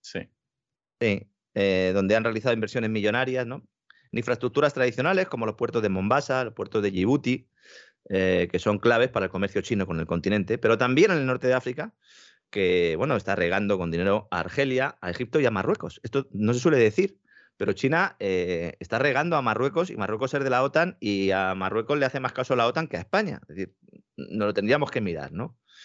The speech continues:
Speaker 2: Es cierto que a golpe de talonario, China ha ido tejiendo poco a poco en África influencia económica, política, cultural, claro, generando una dependencia de la que luego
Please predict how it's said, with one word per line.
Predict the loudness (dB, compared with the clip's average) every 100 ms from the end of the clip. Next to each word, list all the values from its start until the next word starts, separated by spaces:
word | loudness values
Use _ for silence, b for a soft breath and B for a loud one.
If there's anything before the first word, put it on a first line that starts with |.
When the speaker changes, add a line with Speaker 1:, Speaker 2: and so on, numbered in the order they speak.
| B B B B B _
Speaker 2:
Es | -2
cierto | 4 4 4
que | 2
a | 4
golpe | 4 2
de | 2
talonario, | 0 2 2 0 -4 -8 -10
China | -6 -2
ha | 2
ido | 2
tejiendo | 2 2 2 2 0
poco | 0 0
a |
poco | -2 -4
en | -4
África | -4 -4 -4
influencia | -4 -4 0 0
económica, | 2 0 0 0 0
política, | 2 2 2 0 0 -2 -6 _ -4
cultural, | -2 0 2 2 2 -6 _ _ _ _ _ _ _ _ _ -4
claro, | -2 -2 -2
generando | -2 0 0 0
una | -2
dependencia | 0 0 -2 -2 0 0
de |
la | 0
que | 0
luego | 2 4 2 0